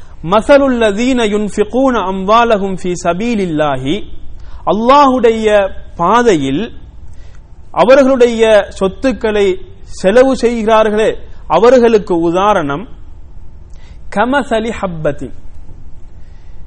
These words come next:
எதை போன்று? ஒரு வித்தை போன்று. இந்த ஒரு வித்து அன்பத்தத் சப்அ சனாபில், ஏழு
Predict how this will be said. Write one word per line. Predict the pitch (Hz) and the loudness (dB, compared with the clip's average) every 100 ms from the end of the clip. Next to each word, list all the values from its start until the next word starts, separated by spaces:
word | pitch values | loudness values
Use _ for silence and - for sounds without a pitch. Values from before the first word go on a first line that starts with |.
| - - - - - - | -10 -10 -10 -10 -12 -10
எதை | - 160 220 226 | -4 2 2 2
போன்று? | 220 202 185 190 226 - - - - - - - - - | 0 0 0 0 -2 -8 -14 -16 -16 -14 -10 -8 -8 -8
ஒரு | - 202 220 | -2 0 0
வித்தை | 196 - - 240 | -4 -6 -4 -4
போன்று. | 208 175 143 120 - - - - - - - - - - - - - - - - | -2 -4 -4 -8 -14 -16 -16 -14 -12 -10 -10 -10 -10 -12 -16 -14 -14 -14 -14 -6
இந்த | 220 285 285 | 0 4 6
ஒரு | 220 220 277 | 8 6 6
வித்து | 240 262 - 190 151 233 - - - - - - - - - - - - - - - - - | 2 0 -2 0 0 0 -6 -14 -16 -18 -20 -20 -18 -18 -16 -16 -16 -14 -10 -10 -10 -10 -2
அன்பத்தத் | 226 302 277 254 262 247 - | 0 4 4 4 2 0 -2
சப்அ | 233 214 269 262 | 0 2 2 0
சனாபில், | 226 214 220 190 147 - - - - - - - - - - - - - - | -2 0 0 0 -2 -6 -18 -18 -16 -16 -16 -16 -16 -16 -14 -12 -12 -12 -8
ஏழு | 151 202 269 311 285 269 | -4 0 2 4 2 2